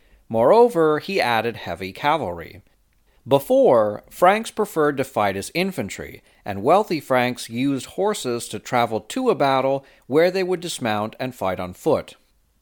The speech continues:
Finally, Charles produced and improved Frankish siege weapons, which included onagers, a catapult-like device used for hurling stones, tortoises,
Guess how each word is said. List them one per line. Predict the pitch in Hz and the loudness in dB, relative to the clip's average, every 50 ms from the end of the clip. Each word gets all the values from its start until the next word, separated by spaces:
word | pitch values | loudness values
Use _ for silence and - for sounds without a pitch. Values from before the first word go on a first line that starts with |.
| _ _ _ _ _ _ _ _ _ _ _ _ _ _ | _ _ _ _ _ _ _ _ _ _ _ _ _ _
Finally, | _ - - 196 226 247 226 175 139 123 113 110 110 110 110 113 - - | _ -2 0 0 0 2 0 0 0 0 0 0 -2 -4 -6 -6 -8 -8
Charles | - - 190 214 220 226 233 233 226 | -4 0 2 2 2 2 0 -2 -4
produced | - - 180 143 135 135 135 135 131 - - - - | -6 -8 -8 -4 -2 -2 -2 -2 -4 -8 -10 -10 -8
and | 117 110 | -6 -6
improved | 104 101 - - - 175 180 185 180 170 - | -6 -8 -8 -4 -2 -2 -2 -2 -4 -6 -8
Frankish | - - 127 117 117 113 - 107 - - | -4 -2 -2 -2 -2 -4 -6 -8 -8 -8
siege | - 208 208 208 165 135 123 | -8 -8 -8 -8 -8 -4 -2
weapons, | 123 117 113 - 123 120 120 123 - - _ _ _ _ _ - | 0 0 0 -2 -4 -8 -8 -10 -12 -14 _ _ _ _ _ -6
which | 135 139 - - | -6 -4 -4 -4
included | 120 117 110 - - 180 254 214 139 117 104 101 101 - - _ _ _ _ _ _ _ _ - | -6 -6 -6 -8 -6 -4 -4 -2 0 0 0 -2 -4 -8 -16 _ _ _ _ _ _ _ _ 2
onagers, | 160 196 226 214 160 107 92 98 90 90 85 87 95 107 - - - _ _ _ - | 4 4 4 4 0 -4 -4 -6 -6 -6 -6 -6 -8 -10 -12 -14 -18 _ _ _ -14
a | 113 | -14
catapult-like | - - - 175 185 185 175 - 165 160 - 117 107 104 104 101 - | -10 -4 0 0 0 0 0 -4 -4 -4 -4 -2 -2 -2 -2 -4 -6
device | - 90 - 139 139 143 143 147 143 - - - | -8 -4 0 0 2 2 0 0 -4 -8 -12 -10
used | 104 104 107 104 - | -8 -8 -8 -8 -8
for | - - 92 - | -6 -6 -6 -4
hurling | - 95 95 90 85 82 85 | -2 -4 -4 -4 -4 -8 -12
stones, | - - - - 156 160 165 165 165 165 165 170 - - _ _ _ _ _ _ _ _ _ _ _ _ - | -14 -6 0 2 2 2 2 0 -2 -6 -8 -12 -14 -16 _ _ _ _ _ _ _ _ _ _ _ _ -2
tortoises, | - 220 233 233 208 151 - - 110 98 98 107 120 135 - - - | 2 4 4 4 2 0 -4 -4 -4 -4 -4 -4 -6 -10 -14 -18 -20